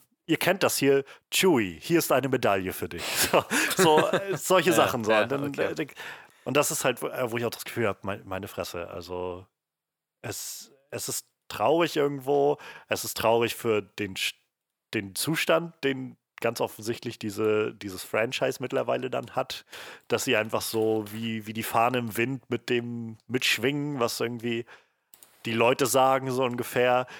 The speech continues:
Speaker 1: Und es beweist halt nur einmal mehr, Fans wissen letztendlich auch überhaupt nicht, was sie wollen.
Speaker 2: Ja, ja.
Speaker 1: Meiner Meinung nach jedenfalls. Es gibt so, dann,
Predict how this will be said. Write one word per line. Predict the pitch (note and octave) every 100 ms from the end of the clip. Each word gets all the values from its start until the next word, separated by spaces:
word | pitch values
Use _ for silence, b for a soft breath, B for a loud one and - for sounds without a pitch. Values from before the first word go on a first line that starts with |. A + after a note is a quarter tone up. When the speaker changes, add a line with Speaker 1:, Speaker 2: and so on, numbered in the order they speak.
| B
Speaker 1:
Und | B2 B2+ E3+
es | D#3+
beweist | C#3 B2+ C3 -
halt | B2+
nur | B2+
einmal | C3 B2+ B2
mehr, | B2
Fans | - A#2+ A#2 -
wissen | A2 G#2
letztendlich | F#2+ A2 G2 F2+ -
auch | -
überhaupt | - F#2 E2+ G2+ G#2+ -
nicht, | -
was | F2+ -
sie | F2+
wollen. | F2 - - - - B B
Speaker 2:
Ja, | A2+ G2 F#2+ G2+
ja. | G2 - -
Speaker 1:
Meiner | A2 B2 A2+
Meinung | A2 G#2+
nach | G2+ F#2+
jedenfalls. | F#2 F2 - E2+ -
Es | -
gibt | C#3 - - C3+ B2+ _
so, | - G#2+ A#2 - -
dann, | - A2+